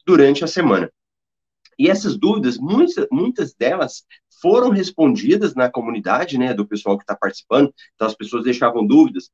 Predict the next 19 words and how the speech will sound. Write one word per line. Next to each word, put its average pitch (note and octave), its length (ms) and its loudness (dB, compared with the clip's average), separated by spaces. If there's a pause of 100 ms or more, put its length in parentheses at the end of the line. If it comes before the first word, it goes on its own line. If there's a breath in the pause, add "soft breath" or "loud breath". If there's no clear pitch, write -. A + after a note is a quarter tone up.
(160)
eu C3+ 140 4
respondia, A#2+ 920 2
a G#2+ 60 -4
nossa A2+ 220 -8
equipe E3+ 380 -8
de - 100 -12
monitores A2 720 -2 (220 soft breath)
também A2 500 2
estava G2 340 0
respondendo, G2+ 720 -2 (240 soft breath)
e F4 160 2
eu D#4 100 4
vou G#3 140 4
pegar D#3+ 240 4
algumas, D3 480 4
as C#3+ 300 -10
principais, G#3+ 840 -2 (240)
e - 80 -6
aí, G3+ 340 2